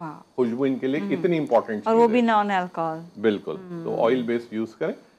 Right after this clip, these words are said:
Speaker 2: इंशाल्लाह ताला अल्लाह ने चाहा तो आपके रिश्तों के मामलात settle
Speaker 1: ठीक है।
Speaker 2: हो
Speaker 1: अच्छा,
Speaker 2: जाएंगे।
Speaker 1: एक, एक सवाल मेरा ही, फिर
Speaker 2: जी, जी।
Speaker 1: कॉलर से बात करेंगे।
Speaker 2: जी।
Speaker 1: ये जो आप बताते हैं कि ये, अम, इस दिन इसने सफ़ेद,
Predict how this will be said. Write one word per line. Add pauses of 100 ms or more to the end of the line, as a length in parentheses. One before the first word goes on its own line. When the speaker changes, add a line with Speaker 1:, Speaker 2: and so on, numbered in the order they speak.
(120)
Speaker 2:
इंशाल्लाह
ताला
अल्लाह
ने
चाहा
तो
आपके (520)
रिश्तों
के
मामलात
settle
Speaker 1:
ठीक
है।
Speaker 2:
हो
Speaker 1:
अच्छा,
Speaker 2:
जाएंगे।
Speaker 1:
एक,
एक
सवाल
मेरा
ही,
फिर
Speaker 2:
जी,
जी।
Speaker 1:
कॉलर
से
बात
करेंगे।
Speaker 2:
जी।
Speaker 1:
ये
जो
आप
बताते
हैं
कि
ये,
अम,
इस
दिन
इसने
सफ़ेद,